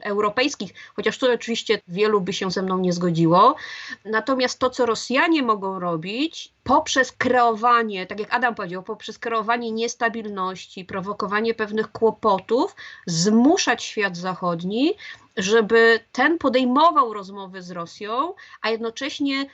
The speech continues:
legitymizował jej pozycję wśród tych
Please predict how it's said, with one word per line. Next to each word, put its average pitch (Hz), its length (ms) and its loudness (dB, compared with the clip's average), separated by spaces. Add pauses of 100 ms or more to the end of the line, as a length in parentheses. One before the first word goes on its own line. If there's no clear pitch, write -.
(100)
legitymizował 247 1080 2
jej 233 500 0
pozycję 233 560 -4
wśród 226 440 2 (200)
tych 240 220 0